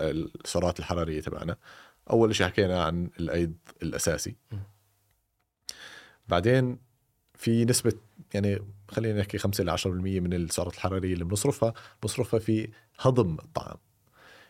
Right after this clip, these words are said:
Speaker 1: إذا كل طعامنا كربوهيدرات،
Speaker 2: مم.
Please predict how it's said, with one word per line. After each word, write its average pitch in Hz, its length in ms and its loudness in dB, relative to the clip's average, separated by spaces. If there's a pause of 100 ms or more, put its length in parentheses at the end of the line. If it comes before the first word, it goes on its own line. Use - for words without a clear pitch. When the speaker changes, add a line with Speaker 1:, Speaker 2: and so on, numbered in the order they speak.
Speaker 1:
إذا 113 120 8
كل 165 160 8
طعامنا 131 640 4 (1500)
كربوهيدرات، 107 760 4
Speaker 2:
مم. 110 180 -2